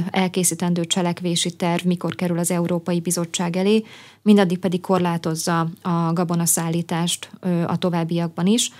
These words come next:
Emellett a román kormányfő azt is kiemelte, hogy, ö,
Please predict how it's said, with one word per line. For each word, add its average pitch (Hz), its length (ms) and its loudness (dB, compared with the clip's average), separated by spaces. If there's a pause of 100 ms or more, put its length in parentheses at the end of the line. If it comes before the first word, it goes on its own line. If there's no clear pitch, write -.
(380)
Emellett 208 360 4
a 214 40 4
román 214 280 4
kormányfő 185 500 0
azt 180 180 0
is 180 140 -2
kiemelte, 175 680 0
hogy, 175 460 0
ö, 175 180 2